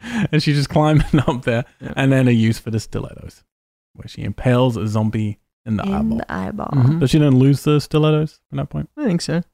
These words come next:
Speaker 3: don't know.
Speaker 2: Well, actually, I don't know if
Speaker 3: I
Speaker 2: she
Speaker 3: don't
Speaker 2: does.
Speaker 3: remember.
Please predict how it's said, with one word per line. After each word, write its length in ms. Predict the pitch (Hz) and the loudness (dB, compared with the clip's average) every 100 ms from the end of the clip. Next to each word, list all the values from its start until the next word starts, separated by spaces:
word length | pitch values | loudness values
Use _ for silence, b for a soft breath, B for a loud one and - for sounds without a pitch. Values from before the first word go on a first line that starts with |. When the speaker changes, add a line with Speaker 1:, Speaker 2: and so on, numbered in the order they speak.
| _ 226 | _ -8
Speaker 3:
don't 200 | 214 208 | -4 0
know. 60 | |
Speaker 2:
Well, 100 | 208 | 2
actually, 240 | 233 - 240 | 2 4 2
I 60 | |
don't 220 | 302 294 202 - _ _ - | 2 -4 -10 -18 _ _ -4
know 80 | 233 | -2
if 40 | |
Speaker 3:
I 40 | 220 | 0
Speaker 2:
she 40 | |
Speaker 3:
don't 60 | - | 2
Speaker 2:
does. 260 | 208 175 196 | 2 2 0
Speaker 3:
remember. 160 | 202 | -6